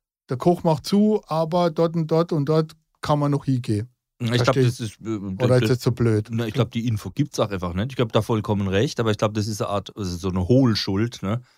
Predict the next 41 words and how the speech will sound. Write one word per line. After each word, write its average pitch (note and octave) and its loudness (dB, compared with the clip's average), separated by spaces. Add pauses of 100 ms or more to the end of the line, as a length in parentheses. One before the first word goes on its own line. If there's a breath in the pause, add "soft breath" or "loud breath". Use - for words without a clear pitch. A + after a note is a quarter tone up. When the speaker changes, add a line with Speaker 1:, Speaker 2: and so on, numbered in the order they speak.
(160 soft breath)
Speaker 2:
Du A2+ -6
musst A#2 -4
dann A2+ -2
halt B2 2
Speaker 1:
Ja. B2 0
Speaker 2:
selber C3 2
gucken, G#2 -2
zu G#2+ -6
welchem F#2+ -4
Hausarzt G2+ -4
du C3+ -10
gehst. E3 -4
Speaker 1:
Okay. A2 -2 (340 loud breath)
Speaker 2:
Ähm, A#2+ -2
und, A#2 0
äh, - -16
wenn A2 -2
du G#2+ -2
dann A2 0
halt A2+ -2
noch G2+ -6
Hechte, A#2 0
Lemberg B2+ 0
oder G#2+ -2
Erle A#2+ 2
oder A2 -2
Ebbebrunn B2+ -4
fahren C3 0
musst, D3+ -4 (480)
äh, C3+ 0
dann, C3+ 0
dann C#3+ 2
ist F3+ -4
das E3+ -2
halt F#2 -2
so. E2+ -6
Ob B2 -8
jetzt B2 -4
die, G#2+ -4
die, G#2 -4
äh, G2 -4